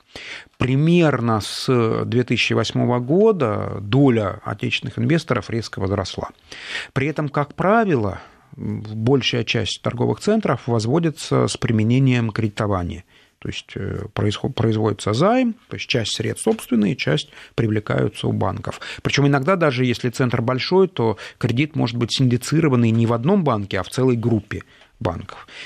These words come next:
И опять-таки до две тысячи восьмого года очень часто это были в том числе иностранные банки.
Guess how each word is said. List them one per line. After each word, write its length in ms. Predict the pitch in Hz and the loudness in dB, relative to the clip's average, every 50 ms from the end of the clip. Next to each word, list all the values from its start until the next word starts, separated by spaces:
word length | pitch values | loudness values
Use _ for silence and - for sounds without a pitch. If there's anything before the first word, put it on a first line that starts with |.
| - - | -6 -2
И 80 | 120 127 | 0 0
опять-таки 560 | 135 131 - 151 139 135 - 117 - - 117 | 0 2 0 0 0 0 -4 -6 -4 -4 -2
до 180 | 113 107 139 139 | 2 4 4 4
две 160 | 117 117 123 | 4 2 0
тысячи 260 | - 123 110 - - | 0 -2 -4 -2 -2
восьмого 400 | 127 120 - - 131 120 117 117 | -2 -2 0 0 0 2 2 0
года 280 | 117 117 123 120 110 113 | 0 0 0 2 2 2
очень 260 | 113 107 - 120 110 | 0 0 0 -2 -2
часто 440 | - - 113 101 101 - - - 107 | 0 -2 -2 -2 -4 -6 -4 -4 -4
это 200 | 107 - - 107 | -4 -2 -4 -2
были 300 | 104 104 101 101 101 104 | -2 -2 -2 -2 -2 -4
в 120 | 104 - | -6 -6
том 200 | - - 104 104 | -4 -4 -2 -2
числе 240 | - - - 104 107 | -2 -4 -4 -4 -6
иностранные 640 | 107 110 107 - - - 196 208 233 233 233 233 226 | -6 -8 -8 -6 -2 0 0 2 2 2 2 2 2
банки. 480 | 208 220 226 226 220 208 - 226 214 | 2 2 4 2 2 0 -2 -4 -6